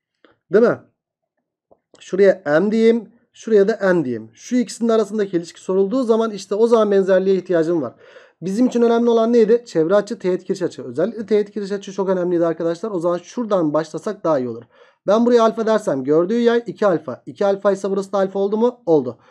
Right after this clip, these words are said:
Şu iki alfayı sileyim. Aa hocam birer açıları eşit olan üçgenler var burada.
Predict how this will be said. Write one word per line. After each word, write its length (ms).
Şu 160
iki 200
alfayı 280
sileyim. 380
Aa 240
hocam 480
birer 200
açıları 380
eşit 200
olan 180
üçgenler 520
var 280
burada. 320